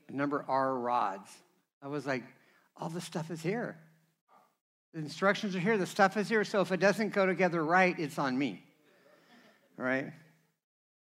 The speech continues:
Even God could put together ikea furniture without advice. All right? It said, "Did someone teach him what is right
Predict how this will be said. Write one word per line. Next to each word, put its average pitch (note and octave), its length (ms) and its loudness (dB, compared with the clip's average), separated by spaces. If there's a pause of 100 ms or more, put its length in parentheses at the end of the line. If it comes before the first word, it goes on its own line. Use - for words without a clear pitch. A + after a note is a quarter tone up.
(800)
Even F3+ 320 2
God F3+ 300 8
could F3+ 180 0
put F#3+ 160 -2
together E3 300 0
ikea D3+ 440 -4
furniture F3 560 -6 (280)
without B2+ 300 -6
advice. G#2 420 -12 (1120)
All A2 80 -10
right? A#2+ 260 -4 (840)
It F#3 100 2
said, A3+ 200 6
"Did G#3+ 180 4
someone B3+ 380 10
teach A#3+ 300 2
him B3 100 6
what B3 140 8
is G#3 160 2
right A#3 420 6